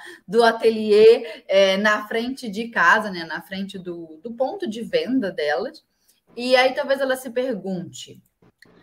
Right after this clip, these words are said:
Vale a pena focar em costura infantil? Mudar de ramo agora faz sentido?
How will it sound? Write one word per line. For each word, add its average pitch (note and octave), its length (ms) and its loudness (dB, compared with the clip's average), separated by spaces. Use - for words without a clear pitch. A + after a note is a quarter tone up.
Vale D#4+ 440 6
a C#4 100 2
pena B3 720 -2
focar B3 520 -2
em A#3+ 180 -6
costura G#3 420 -10
infantil? F#3+ 840 -10
Mudar A#3+ 320 2
de G#3 160 -4
ramo A3 480 -2
agora F#3+ 500 -2
faz B3 420 -2
sentido? A3 680 -8